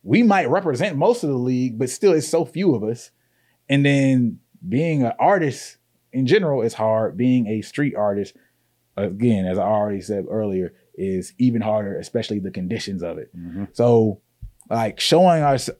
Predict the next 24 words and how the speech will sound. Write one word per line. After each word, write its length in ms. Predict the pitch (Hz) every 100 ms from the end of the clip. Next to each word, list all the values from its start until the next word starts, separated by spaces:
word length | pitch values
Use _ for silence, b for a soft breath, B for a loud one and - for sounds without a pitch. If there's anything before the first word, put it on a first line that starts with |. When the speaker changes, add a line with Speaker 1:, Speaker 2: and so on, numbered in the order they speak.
| _ _
Speaker 1:
showing 480 | - 156 165 156 131
such 500 | - 139 120 - - _ _ _ _ _ -
limited 520 | 101 135 180 127 - -
and 240 | 117 110
difficult 400 | 170 180 156 139
to 120 | 151
achieve 600 | 120 107 175 170 151 123 104
ways 680 | 113 147 135 110 98 - _ -
of 100 | 110
success 440 | 101 165 165 -
when 140 | 127 -
other 160 | 202 190
people 380 | - 143 120 B B
can 140 | 160
be 200 | 143 127 -
average 440 | 226 262 190 151
in 120 | 160
another 320 | 156 156 185 160
field 340 | 151 135 120
and 100 | 127
live 120 | 156 143
a 60 |
better 260 | 113 165 127
lifestyle 680 | 135 196 - - 233 220